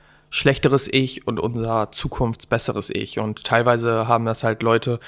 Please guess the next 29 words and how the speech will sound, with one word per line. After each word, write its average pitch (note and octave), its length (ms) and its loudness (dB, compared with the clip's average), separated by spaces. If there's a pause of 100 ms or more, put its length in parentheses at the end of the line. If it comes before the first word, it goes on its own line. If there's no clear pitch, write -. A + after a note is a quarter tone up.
(200)
auf - 360 -4
jetzt C3+ 360 0
bezogen, C#3+ 540 4
also A#2 160 -6
jetzt B2 300 0
bin C#3 100 2
ich B2 100 0
noch A#2 140 -2
so, C#3+ 280 8
ich - 180 0
will B2 160 4
aber G2+ 260 -2
so B2+ 180 2
und D#3 120 4
so D3 160 0
werden. D3 400 2 (200)
Und - 120 -8
teilweise B2+ 320 4
haben B2 120 2
andere B2 220 0
Leute A#2+ 260 0
das A2+ 140 -2
auch A2+ 80 -2
so - 80 -4
ein A2+ 60 -2
bisschen A#2+ 260 -2
gemacht, A#2 300 -4
von A#2+ 160 -4
wegen, A2+ 200 0